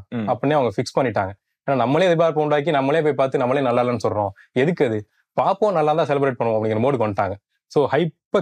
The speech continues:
Speaker 2: கிரியேட் பண்ண படங்கள் நிறைவுபடுத்தல அப்படிங்கிறது தான் இது ரிசல்ட் இது.
Speaker 1: ஆனா வேட்டையனுக்கு அவ்வளவு எக்ஸ்பெக்டேஷன்ஸ் இல்ல. ஆனா லோகேஷும், அஹ், ரஜினி அவர்களும் இணைய போற ஏப்ரல் இருபத்தி ரெண்டாம் தேதிக்கு அவ்வளவு பெரும் கூட்டம் காத்துட்டு இருக்கு.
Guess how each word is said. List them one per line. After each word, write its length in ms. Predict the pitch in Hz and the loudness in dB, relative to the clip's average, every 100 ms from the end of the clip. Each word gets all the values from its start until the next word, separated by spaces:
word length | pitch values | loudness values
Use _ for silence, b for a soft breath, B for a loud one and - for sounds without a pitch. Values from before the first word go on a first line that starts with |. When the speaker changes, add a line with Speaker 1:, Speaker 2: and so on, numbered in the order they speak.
| - | 0
Speaker 2:
கிரியேட் 200 | 175 165 | 0 0
பண்ண 180 | 170 156 | 0 0
படங்கள் 420 | 147 151 156 139 | 0 0 0 2
நிறைவுபடுத்தல 580 | 151 - 131 131 117 104 - _ 120 | 2 0 -2 0 0 0 -2 _ -8
அப்படிங்கிறது 360 | 120 147 135 | -2 0 2
தான் 200 | 175 190 | 2 2
இது 240 | 135 117 110 | 2 0 0
ரிசல்ட் 280 | 107 104 98 | -2 -2 -4
இது. 140 | 95 - | -10 -4
Speaker 1:
ஆனா 180 | 185 220 | 0 2
வேட்டையனுக்கு 640 | 165 226 254 254 208 220 | 2 2 2 0 2 2
அவ்வளவு 260 | 190 170 165 | 2 2 0
எக்ஸ்பெக்டேஷன்ஸ் 600 | 147 180 160 151 120 110 | -2 -4 -4 -4 -10 -10
இல்ல. 280 | 104 120 147 | -8 -4 -2
ஆனா 160 | 190 | 0
லோகேஷும், 640 | 208 208 208 233 202 233 196 | 2 0 2 0 0 -2 0
அஹ், 420 | 165 143 131 127 | 2 2 2 2
ரஜினி 280 | 131 160 185 | 0 0 0
அவர்களும் 300 | 160 160 165 | 2 0 0
இணைய 200 | 151 160 | 0 0
போற 220 | 151 175 | 0 2
ஏப்ரல் 360 | 147 170 202 160 | 0 0 -2 2
இருபத்தி 380 | 147 220 214 | 2 2 -2
ரெண்டாம் 180 | 208 185 | -2 -2
தேதிக்கு 280 | 160 165 196 | -2 0 0
அவ்வளவு 300 | 165 196 202 | 0 0 -2
பெரும் 300 | 196 226 294 | 0 -2 0
கூட்டம் 340 | 208 185 202 | -4 -4 -4
காத்துட்டு 320 | 139 131 123 113 | -2 -2 -4 -8
இருக்கு. 240 | 104 | -10